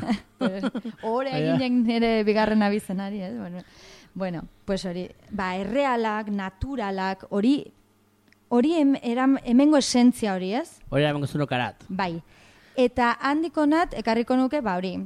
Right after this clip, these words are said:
Speaker 1: alaitasun hori, ez? E, lasaitasuna, alaitasuna,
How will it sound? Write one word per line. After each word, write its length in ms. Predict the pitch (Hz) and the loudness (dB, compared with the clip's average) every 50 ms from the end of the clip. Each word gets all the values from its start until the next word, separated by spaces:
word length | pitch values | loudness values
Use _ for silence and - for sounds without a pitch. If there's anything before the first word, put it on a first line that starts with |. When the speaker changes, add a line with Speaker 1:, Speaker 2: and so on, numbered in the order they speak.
| 202 _ _ _ _ _ - | -10 _ _ _ _ _ -2
Speaker 1:
alaitasun 640 | 240 233 240 247 247 247 240 220 - - 202 190 185 | 0 2 2 0 0 -2 -6 -8 -6 -6 -6 -6 -6
hori, 240 | 185 180 185 208 - _ _ | -6 -8 -8 -10 -12 _ _
ez? 360 | - 214 240 262 - - - - | -4 -4 -4 -4 -6 -12 -18 -8
E, 840 | - 196 208 208 208 208 208 208 208 208 208 208 208 208 202 202 202 | -4 -2 0 2 2 2 2 2 2 2 2 2 0 0 0 -2 -2
lasaitasuna, 880 | 202 202 202 - - - 240 247 233 - 247 220 - 233 226 220 214 208 | -2 -4 -4 -4 -2 -2 -2 -2 0 -2 -4 0 2 2 2 4 2 0
alaitasuna, 720 | 208 208 220 240 214 - 240 220 - - 226 226 220 208 | 0 0 0 -2 0 0 0 0 2 2 2 2 4 2